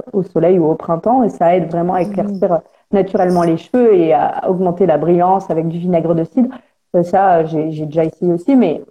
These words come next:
Speaker 1: c'est vrai que j'ai la chance, euh, de, de ne pas avoir
Speaker 2: Avoir
Speaker 1: besoin de
Speaker 2: besoin
Speaker 1: faire
Speaker 2: de
Speaker 1: ça
Speaker 2: ça.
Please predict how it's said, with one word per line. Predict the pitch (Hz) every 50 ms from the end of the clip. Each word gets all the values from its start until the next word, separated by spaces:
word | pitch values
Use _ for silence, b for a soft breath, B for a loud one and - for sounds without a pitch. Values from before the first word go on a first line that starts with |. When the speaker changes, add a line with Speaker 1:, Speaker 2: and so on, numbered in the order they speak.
| _ _ _ _
Speaker 1:
c'est | _
vrai | 190 196 202
que | 208 196
j'ai | 196 185 175 170 170 165
la | 170 170
chance, | 170 - - 208 214 208 - _ 185
euh, | 165 156 156 151 151 147
de, | 151 - - 175 170 165 160 165 170 190 196 185 165 180
de | 208 185 175
ne | 175 165
pas | 165 - 196 185 180 - 180 - _ _ _ _ - -
avoir | - 190 175 170 185 185 196 185
Speaker 2:
Avoir | 180 185
Speaker 1:
besoin | 190 185 202 208
de | 196 196
Speaker 2:
besoin | 202 170 175 202 214
Speaker 1:
faire | 214 220 262
Speaker 2:
de | 262
Speaker 1:
ça | - -
Speaker 2:
ça. | - -